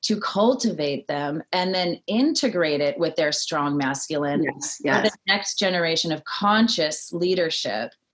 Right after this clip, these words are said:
Speaker 2: Mm-hmm.
Speaker 1: and for men that, that will be on par with goddesses such as ourselves,
Speaker 2: <laughs>
Speaker 1: right? The women are waiting for you. So bring all of what you have to the table.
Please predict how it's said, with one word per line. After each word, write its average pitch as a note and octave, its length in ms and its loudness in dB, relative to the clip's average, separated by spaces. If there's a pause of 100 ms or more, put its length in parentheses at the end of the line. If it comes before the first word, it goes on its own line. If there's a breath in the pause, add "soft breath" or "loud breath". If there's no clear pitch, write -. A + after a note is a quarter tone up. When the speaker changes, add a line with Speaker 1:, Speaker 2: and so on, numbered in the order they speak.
Speaker 2:
Mm-hmm. D3 300 4
Speaker 1:
and C#3 140 4 (180)
for G3 80 -4
men F#3 340 2
that, E3+ 240 4 (800)
that G#3 180 4
will A3 180 4
be A3+ 220 4
on G#3+ 240 4
par G3+ 380 2
with G3+ 260 -2 (320)
goddesses E3+ 560 0
such F#3+ 220 0
as G#3 100 0
ourselves, A3+ 640 2 (160)
Speaker 2:
<laughs> F3+ 100 2
Speaker 1:
right? B3 160 4 (200)
The A3 200 2
women B3 240 8
are A#3+ 140 6
waiting A3+ 460 6
for E3+ 300 2
you. C3 380 0
So F#3 340 0
bring G#3 280 2 (140)
all A3 340 0
of G3+ 140 0
what E3+ 220 0
you E3 100 0
have D#3 320 2
to D#3+ 120 -8
the C#3+ 100 -4
table. C3+ 640 -2